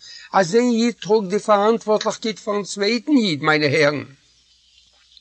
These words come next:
מער מוסער ווי יעדן אנדערן, האט קאמערצראט קאן אריינגעזאגט, יהודה קוגלן.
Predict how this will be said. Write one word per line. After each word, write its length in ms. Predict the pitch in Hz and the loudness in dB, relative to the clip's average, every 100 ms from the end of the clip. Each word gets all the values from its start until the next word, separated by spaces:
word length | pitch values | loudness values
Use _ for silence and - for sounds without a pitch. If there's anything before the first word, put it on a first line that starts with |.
| _ - - - _ | _ -20 -20 -20 _
מער 220 | 143 190 208 | -2 2 2
מוסער 340 | 185 - 175 | 0 -2 -4
ווי 120 | 151 | -2
יעדן 240 | 170 170 170 | -4 -2 -2
אנדערן, 380 | 185 185 170 | -2 -2 -4
האט 100 | 160 | -4
קאמערצראט 580 | - 165 165 160 156 170 | -6 -4 -4 -2 -4 -8
קאן 240 | - 170 160 | -2 0 0
אריינגעזאגט, 600 | 139 160 147 135 - 170 | -2 -2 -2 -4 -8 -6
יהודה 380 | 139 156 151 147 - _ - | -4 0 0 -2 -8 _ -8
קוגלן. 440 | 185 170 139 113 | -4 -2 -2 -4